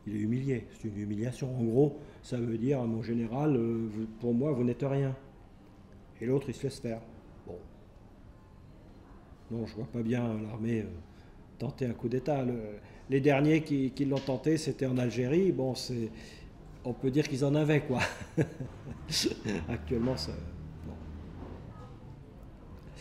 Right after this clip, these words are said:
Non, c'est, c'est marrant parce que, à propos de, euh, de la question du coup d'État, on me pose souvent la question, en, en tant qu'ancien militaire, et, euh, il y a beaucoup de, de gens, de, des civils, du peuple,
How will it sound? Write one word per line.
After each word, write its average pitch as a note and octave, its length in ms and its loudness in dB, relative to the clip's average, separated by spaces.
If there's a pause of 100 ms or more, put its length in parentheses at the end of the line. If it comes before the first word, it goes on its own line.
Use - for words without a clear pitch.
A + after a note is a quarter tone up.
(520)
Non, F#3+ 140 4
c'est, - 280 -4
c'est E3 180 2
marrant F#3 200 4
parce F3+ 160 0
que, C#3+ 180 4 (920)
à B2+ 140 0
propos C#3+ 380 2
de, C#3+ 140 -2
euh, C3+ 340 -2
de C3+ 80 -8
la B2+ 120 -4
question C#3 300 0
du B2+ 120 0
coup C#3 140 -2
d'État, F3 480 0 (460)
on C3+ 60 2
me B2+ 60 2
pose D3+ 180 2
souvent G3 260 0
la D3+ 80 2
question, B2+ 440 -2 (540)
en, A#2 80 -6
en A#2 240 0
tant B2 120 -2
qu'ancien B2+ 320 0
militaire, C3+ 520 4 (500)
et, C3 260 6
euh, B2 120 4
il C3 60 4
y C3 40 6
a C3 40 6
beaucoup G3+ 260 4
de, E3+ 100 -4 (220)
de G#2 120 2 (180)
gens, F3 200 4 (640)
de, A#2 200 4
des A2 140 0
civils, F#3+ 440 4
du A#2+ 100 0
peuple, G3+ 400 4